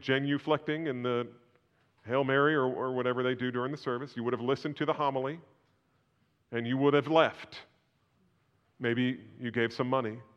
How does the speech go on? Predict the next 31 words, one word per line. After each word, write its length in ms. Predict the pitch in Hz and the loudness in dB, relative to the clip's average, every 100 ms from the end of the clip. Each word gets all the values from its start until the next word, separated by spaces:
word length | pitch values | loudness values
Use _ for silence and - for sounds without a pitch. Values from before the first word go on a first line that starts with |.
| _ _ _ _ _ _ _ _ | _ _ _ _ _ _ _ _
But 80 | 117 | 2
there 120 | 139 | 4
was 120 | 143 | 4
no 180 | 147 151 | 8 8
family. 720 | 143 - - 131 139 120 95 | 6 0 0 2 2 0 -2
There 160 | 113 127 | 0 0
was 180 | 127 127 | 0 0
no 380 | 135 135 131 127 - - | 2 4 2 -2 -14 -20
fellowship. 920 | - - 156 147 135 - 131 104 - | 0 6 8 8 4 2 2 2 0
There 120 | 123 | -2
was 160 | 117 120 | -2 2
no 200 | 135 135 | 4 6
relationships. 1700 | 127 127 120 131 135 - 131 113 - - 110 113 - - - - - _ _ _ _ _ _ _ _ _ _ _ | 4 0 2 2 2 -2 -4 -4 -4 -2 -2 -2 -12 -14 -14 -14 -16 _ _ _ _ _ _ _ _ _ _ _
It 60 | 120 | -8
was 100 | 110 | 0
just 240 | 151 - | 0 2
do 160 | 143 160 | 4 4
your 160 | 151 | 4
spiritual 560 | 147 - 156 147 147 147 | 2 2 4 4 2 0
duty. 420 | 113 170 160 92 - - _ _ _ _ _ _ _ _ _ _ _ _ _ _ _ _ _ _ _ _ _ _ _ _ _ 127 | 2 2 2 -2 -8 -20 _ _ _ _ _ _ _ _ _ _ _ _ _ _ _ _ _ _ _ _ _ _ _ _ _ -14
But, 120 | 120 | -10
you 220 | 127 135 | -8 -2
know, 140 | 127 | 0
that's 200 | 120 127 | 0 -2
not 140 | 131 113 | -4 -4
the 80 | 120 | -4
way 120 | 110 | -4
God 220 | 113 107 | -4 -6
designed 320 | 101 110 104 | -6 -10 -10
the 60 | 104 | -12
church. 320 | - 104 - | -14 -18 -18